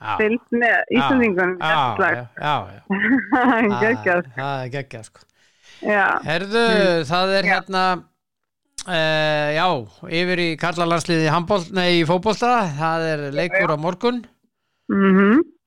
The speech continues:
Speaker 1: Og við erum í riðli með Bosníu, Liechtenstein, Luxembourg, Portugal og Slóvakíu.
Speaker 2: Yes.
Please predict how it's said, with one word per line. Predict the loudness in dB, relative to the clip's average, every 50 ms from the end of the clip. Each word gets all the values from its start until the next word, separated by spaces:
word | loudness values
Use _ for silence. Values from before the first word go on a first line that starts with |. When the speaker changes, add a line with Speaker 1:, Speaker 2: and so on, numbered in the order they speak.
| _ _
Speaker 1:
Og | -8 -6 -4 -2 -2 -2 0
við | 0 0 0 0
erum | 0 0 0
í | 0 0
riðli | 0 0 0 -2 -2 -4
með | -4 -4 -4 -4 -4 -4
Bosníu, | -4 -4 -4 -4 -6 -4 -2 -2 0 0
Liechtenstein, | -2 -2 -4 -4 -6 -8 -8 -4 -4 -4 -2 -2
Luxembourg, | -4 -6 -6 -4 -4 -4 -4 -4 -6 -6 -6 -4
Portugal | -4 -4 -4 -4 -8 -6 -4 -2 -2 -2 -4
og | -6
Slóvakíu. | -10 -8 -4 -2 -2 0 0 -2 -2 -2 0 0 2 2 0 -2 -6 _ _ _ _ _ _ _ _ _ _ _ -4
Speaker 2:
Yes. | 0 2 2 4 2 2